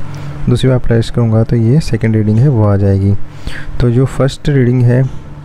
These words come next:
ये बता रहा है कि एक सौ तीस ये latest है, उसका time आ रहा है। तो ये एक सौ तीस by एटी सेवन है, तो ये थोड़ा सा हाई side, higher side जा रहा है हल्का सा। यहाँ पे देख सकते हैं आप, पहले यहाँ पे ये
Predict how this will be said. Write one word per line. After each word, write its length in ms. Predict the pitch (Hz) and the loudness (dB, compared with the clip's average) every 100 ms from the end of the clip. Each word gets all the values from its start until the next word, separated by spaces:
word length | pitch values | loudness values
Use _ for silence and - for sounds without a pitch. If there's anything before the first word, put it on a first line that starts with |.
| - - - | -18 -10 0
ये 260 | 120 110 120 | 2 2 2
बता 300 | 110 110 107 | 0 2 2
रहा 140 | 107 | 4
है 140 | 110 113 | 2 0
कि 140 | - | 0
एक 200 | - 117 | 0 0
सौ 120 | - | -2
तीस 240 | - 110 113 | -2 0 2
ये 60 | |
latest 480 | 110 107 117 113 117 | 2 0 -2 -2 0
है, 100 | 120 | 0
उसका 180 | - - | 0 -2
time 320 | 107 104 107 | 0 0 2
आ 100 | 104 | 2
रहा 120 | 104 | 2
है। 80 | 143 - - - - - - - | 0 -4 -12 -14 -16 -12 -6 0
तो 200 | 107 107 | 2 2
ये 200 | 107 110 | 2 2
एक 200 | 113 - | 0 0
सौ 140 | 117 | -4
तीस 600 | - 110 120 - - - - - - - - | 0 0 0 -2 -6 -8 -10 -10 -12 -6 0
by 120 | 113 | 2
एटी 400 | 107 113 110 120 | 2 0 0 -2
सेवन 300 | 110 110 110 | 0 0 2
है, 100 | 123 | 0
तो 80 | 143 135 | 0 0
ये 60 | |
थोड़ा 360 | - 151 147 135 | 0 2 2 2
सा 180 | 139 127 | 0 2
हाई 420 | 110 117 113 110 143 | 2 2 2 -2 -4
side, 460 | - 113 107 107 - | -4 0 0 0 -2
higher 280 | 131 110 | -2 0
side 280 | 110 117 107 | 0 0 0
जा 120 | 107 | 0
रहा 120 | 107 117 | 0 0
है 60 | |
हल्का 320 | 117 110 117 | 0 0 0
सा। 180 | 107 131 - - | 0 0 -2 -2
यहाँ 220 | 113 104 104 | 0 2 2
पे 60 | |
देख 200 | 104 104 | 0 -2
सकते 240 | - - 117 | -4 -2 0
हैं 80 | |
आप, 80 | 117 | -2
पहले 400 | - 117 110 110 | -2 -2 0 2
यहाँ 200 | 104 104 | 2 2
पे 260 | 110 107 | 0 2
ये 80 | 107 | 2